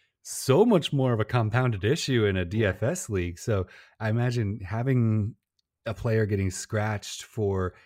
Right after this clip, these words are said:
Speaker 1: injury or sickness or bereavement or whatever it is, just all of a sudden, 'cause a lot of times, you know,
Speaker 2: Hmm.
Speaker 1: someone, uh, goes on the paternity list, they have a kid all of a sudden, and we don't know until, like,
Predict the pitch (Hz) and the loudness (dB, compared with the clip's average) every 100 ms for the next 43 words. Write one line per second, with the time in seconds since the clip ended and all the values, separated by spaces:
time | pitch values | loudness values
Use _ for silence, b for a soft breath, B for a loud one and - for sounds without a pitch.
0 | B 120 120 110 101 92 - 120 - 110 | B -4 -2 -2 -2 -4 -2 -4 -4 -6
1 | 95 - 110 98 92 92 101 113 110 104 | -6 -8 -6 -4 -4 -2 0 0 0 0
2 | 95 92 98 92 92 104 107 110 107 98 | -2 -4 -6 -4 -2 0 0 2 0 0
3 | 101 107 101 95 - B B B B B | 0 0 0 -2 -6 B B B B B
4 | B - - - 117 104 - 120 117 131 | B -20 -16 -12 -6 -6 -6 -4 0 2
5 | 107 - 123 110 98 120 143 214 - 165 | 0 -2 -2 -2 0 0 2 0 0 -2
6 | 139 135 131 135 185 151 B - 143 139 | 0 2 2 0 -8 -18 B -6 -2 2
7 | 139 139 139 135 - _ - - 131 131 | 2 2 2 0 -4 _ -20 -12 -6 -4
8 | 131 127 123 117 127 127 120 - 135 123 | -2 -2 0 2 2 2 2 2 2 0
9 | 165 127 95 87 107 107 107 101 - 151 | 0 0 0 -2 -2 0 0 -2 -2 0
10 | 123 - 104 131 117 - 123 131 107 101 | 0 -2 -4 -2 -2 -2 -2 0 0 2
11 | 117 107 107 123 101 - 107 101 98 98 | 0 2 0 0 0 -2 -2 0 0 -2
12 | - | -6